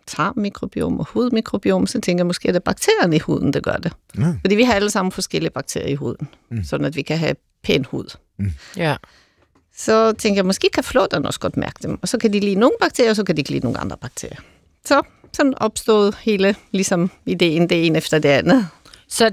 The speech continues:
Speaker 3: så det handler s-, altså, i bund og grund om, hvorfor der er nogen, der bliver bidt af flåter, og andre, der ikke gør.
Speaker 1: Ja.
Speaker 3: Jeg vil bare sige, Karen, jeg er en af dem, flåterne ikke kan lide. Hvordan,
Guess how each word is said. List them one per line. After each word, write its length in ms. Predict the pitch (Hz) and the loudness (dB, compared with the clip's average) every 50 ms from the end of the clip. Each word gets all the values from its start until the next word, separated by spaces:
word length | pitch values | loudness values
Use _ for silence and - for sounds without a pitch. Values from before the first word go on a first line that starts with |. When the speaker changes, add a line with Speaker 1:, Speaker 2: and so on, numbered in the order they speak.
| 160 190 | 0 -2
Speaker 3:
så 160 | - 226 226 | 0 0 2
det 120 | 208 226 | 2 2
handler 260 | 220 247 269 285 294 294 | 2 2 2 2 0 -2
s-, 200 | - - - - | -2 -4 -10 -6
altså, 360 | - 214 214 - 240 220 208 - - - - - | -4 -2 -2 0 0 -2 -2 -2 -6 -12 -16 -10
i 260 | 208 185 226 220 170 190 202 | -8 -4 -4 -4 -4 -4 -4
bund 440 | - 214 214 202 196 - 330 320 285 | -2 -2 -2 0 2 2 2 4 2
og 80 | 262 233 | 0 -2
grund 260 | 226 233 240 226 220 | -2 -2 0 0 2
om, 140 | 214 208 208 | 0 0 0
hvorfor 480 | 151 196 208 240 247 226 254 254 240 214 208 - | 0 0 2 2 2 2 2 0 0 0 -2 -2
der 60 | - 202 | 0 0
er 100 | 190 185 | 2 2
nogen, 300 | 196 262 320 349 359 - | 0 0 0 -2 -2 -2
der 100 | 330 302 | -2 0
bliver 180 | 240 277 277 277 | 0 2 0 0
bidt 180 | 220 285 269 269 | 0 0 0 0
af 100 | 277 220 | 0 0
flåter, 280 | 254 262 247 233 247 | 2 0 2 2 2
og 200 | 247 226 226 226 | 2 2 2 2
andre, 220 | 214 220 233 240 226 | 0 0 -4 -6 -6
der 120 | 240 240 - _ - | -6 -6 -8 _ -4
ikke 280 | 185 185 156 170 175 | -2 0 0 0 -2
gør. 260 | - 156 120 117 120 - _ - | -2 -4 -6 -8 -8 -10 _ -4
Speaker 1:
Ja. 100 | 220 - - - - - - - - _ _ - | -2 -2 -2 -4 -12 -20 -20 -20 -20 _ _ 0
Speaker 3:
Jeg 80 | 226 | 0
vil 40 | 196 | 2
bare 200 | - 262 254 262 | 2 2 2 2
sige, 480 | - - - 269 269 269 277 285 262 - - - - - - | 0 -2 -4 -2 0 0 0 0 -2 -4 -10 -16 -18 -14 -8
Karen, 300 | - 202 170 170 175 180 | -2 0 0 2 2 2
jeg 100 | 208 220 | 2 2
er 40 | 233 | 2
en 200 | 220 226 226 208 | 0 -2 -2 -2
af 100 | 214 208 | -4 -2
dem, 220 | - 214 196 202 | 0 0 0 0
flåterne 440 | - - 208 190 180 175 202 208 220 | 0 0 0 0 2 2 0 0 0
ikke 220 | - 254 277 - - | 0 0 -2 -2 -2
kan 140 | - 202 | -4 -4
lide. 280 | 160 135 - - - - _ _ _ _ _ _ _ | -4 -4 -6 -12 -18 -20 _ _ _ _ _ _ _
Hvordan, 360 | - 202 226 226 220 262 277 | -4 -2 0 0 0 0 -2